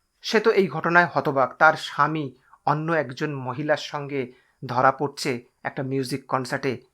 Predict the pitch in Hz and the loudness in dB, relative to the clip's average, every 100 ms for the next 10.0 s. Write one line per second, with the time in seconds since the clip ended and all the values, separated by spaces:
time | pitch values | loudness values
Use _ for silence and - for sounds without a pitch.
0 | _ _ _ 143 143 147 156 143 165 170 | _ _ _ -4 -2 0 2 2 2 2
1 | 104 - _ _ _ - - 147 143 139 | 2 -6 _ _ _ -10 -6 -6 -6 -8
2 | 135 123 120 127 - 120 120 107 101 - | -8 -8 -6 -6 -6 -12 -10 -12 -12 -12
3 | 101 92 95 _ _ _ _ _ 185 196 | -12 -12 -18 _ _ _ _ _ 4 4
4 | 202 180 175 196 196 160 190 120 - - | 2 -6 -4 0 0 2 0 0 -6 -18
5 | 131 175 208 208 - 165 170 175 - 139 | -8 0 0 0 0 0 0 -4 2 2
6 | 135 170 156 - - 151 180 160 143 135 | 2 -4 -6 -8 -8 0 2 2 -2 -6
7 | 139 147 147 143 - _ _ - 139 127 | -2 -2 0 -2 -4 _ _ -4 -2 -2
8 | 123 147 - 143 139 120 123 135 - 151 | -2 -4 -6 -6 -6 -6 -4 -6 -4 -4
9 | 107 - _ _ _ - 135 117 120 131 | -4 -6 _ _ _ -10 -8 -8 -10 -10